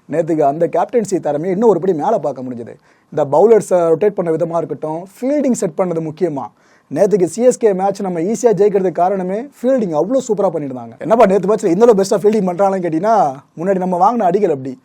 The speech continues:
ஈஸியான கேட்சஸை விட்டுட்டு மேட்சை தோத்ததெல்லாம் பார்த்துருந்தோம். நமக்கே இவ்வளவு கடுப்பாகுதுன்னா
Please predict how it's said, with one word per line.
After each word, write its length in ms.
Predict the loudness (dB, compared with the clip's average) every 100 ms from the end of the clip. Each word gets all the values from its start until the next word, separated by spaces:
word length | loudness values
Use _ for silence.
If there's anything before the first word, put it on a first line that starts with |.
| _ _ _ -4
ஈஸியான 520 | -4 -2 4 4 4
கேட்சஸை 520 | 2 -2 -2 -4 -4
விட்டுட்டு 520 | -4 -4 -4 -2 -2 -2
மேட்சை 280 | -2 0 -2
தோத்ததெல்லாம் 480 | -2 -2 0 2
பார்த்துருந்தோம். 460 | 2 0 -2 -8 -10 _ _ -6
நமக்கே 400 | -2 -2 2 4
இவ்வளவு 240 | 4 2
கடுப்பாகுதுன்னா 680 | 0 0 0 0 -4 -8